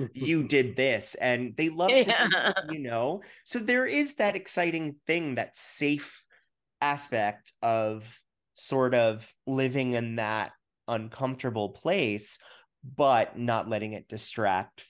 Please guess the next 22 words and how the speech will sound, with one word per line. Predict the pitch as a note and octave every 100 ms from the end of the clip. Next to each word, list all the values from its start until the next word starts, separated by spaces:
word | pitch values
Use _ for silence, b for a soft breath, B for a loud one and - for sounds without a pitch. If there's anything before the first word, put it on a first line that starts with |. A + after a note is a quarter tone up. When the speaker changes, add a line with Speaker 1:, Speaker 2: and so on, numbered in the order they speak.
| -
Speaker 2:
from | A2 G#2 F#2+ F2+ A2+ C3+ D3+ _ _ _ _ _ -
what | A2 G#2+ E2+
is | G2
happening | G2 F#2 F2+ E2+
on | D#2 E2+
stage, | - D#2 D2 C#2 G#2
because | F2+ G2+ G#2
you | G#2+
want | A#2 C#3+ A2+ - _ A2+
the | F#2+
story | - A2+ G#2 F2+
to | E2+
be | F2+
told, | - D#3+ A#2 F2 A2
but | A2 G2+ - _ _ _
it | D3
doesn't | C3+ B2 B2+
need | G2+ A#2 B2+
to | B2+
be | A2+ G#2 F#2+ A2+ C#3+ _ _ b b -
absolutely | A#2 A2+ - B2 G2+ - A2+
perfect | - G#2+ G2+ G2 F#2+ - -